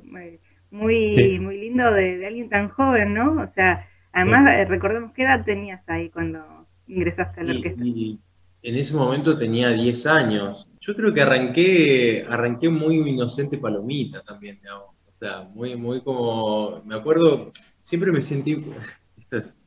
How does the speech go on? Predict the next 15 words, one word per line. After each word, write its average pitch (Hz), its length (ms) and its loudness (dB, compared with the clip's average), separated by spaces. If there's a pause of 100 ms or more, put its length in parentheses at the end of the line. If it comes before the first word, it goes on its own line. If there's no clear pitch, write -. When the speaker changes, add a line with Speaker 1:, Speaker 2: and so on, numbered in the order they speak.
Speaker 3:
una 117 200 -4
anécdota, 120 420 4
¿no? 123 160 2
Pero 117 180 0
siempre 147 240 -2
me 135 100 0
sentí 127 280 -4
culpable 135 380 2
de 123 80 0
mi 110 120 -2
primer 117 360 -2
clase 135 340 -4
de 120 60 -2
instrumento 117 680 -6
porque 101 760 -10